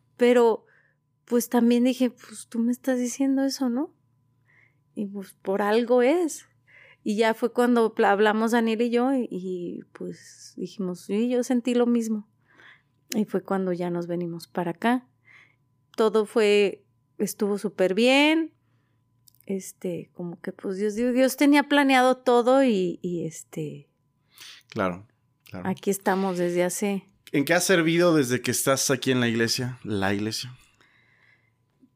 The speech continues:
Speaker 1: Pues, bueno, ya, pues, yo ya llegué con Samuel y Elías,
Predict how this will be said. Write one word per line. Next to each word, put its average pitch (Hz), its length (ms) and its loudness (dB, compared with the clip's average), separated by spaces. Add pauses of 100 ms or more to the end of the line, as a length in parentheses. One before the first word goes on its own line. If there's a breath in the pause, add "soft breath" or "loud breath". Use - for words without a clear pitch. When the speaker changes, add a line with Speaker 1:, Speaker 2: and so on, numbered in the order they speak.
Speaker 1:
Pues, 233 640 4
bueno, 220 260 2
ya, 233 260 2 (160)
pues, 262 180 0
yo 240 100 4
ya 240 160 2
llegué 240 400 4
con 233 340 0
Samuel 202 560 -2 (160)
y 196 160 -2
Elías, 233 540 0